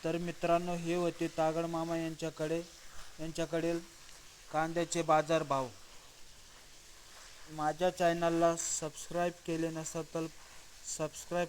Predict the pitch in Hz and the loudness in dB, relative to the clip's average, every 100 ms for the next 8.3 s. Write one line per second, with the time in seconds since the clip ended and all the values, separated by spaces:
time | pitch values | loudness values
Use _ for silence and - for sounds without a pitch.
0 | - 165 170 160 160 165 - 165 165 165 | -2 0 0 2 0 0 -2 0 0 -2
1 | - 160 165 156 165 156 156 - - 156 | -4 -4 -4 -4 0 0 0 -4 -12 -10
2 | 160 151 170 160 147 135 110 - - - | -6 -4 2 2 2 -2 -2 -6 -6 -6
3 | - - - - - - - - - - | -4 -4 -6 -12 -14 -16 -16 4 6 6
4 | 196 - - - - - - 151 170 180 | 0 -4 -6 -8 -12 -14 -8 0 2 2
5 | 185 185 180 175 170 165 175 160 160 160 | 2 2 2 2 0 2 2 2 0 -2
6 | 170 165 156 160 165 165 156 170 160 165 | -2 -2 -4 -4 -6 -6 -6 -6 -6 -4
7 | 160 156 156 - 160 156 151 147 156 147 | -2 -2 -2 -2 -2 -2 -4 -6 -6 -4
8 | 143 127 113 | -4 -2 -4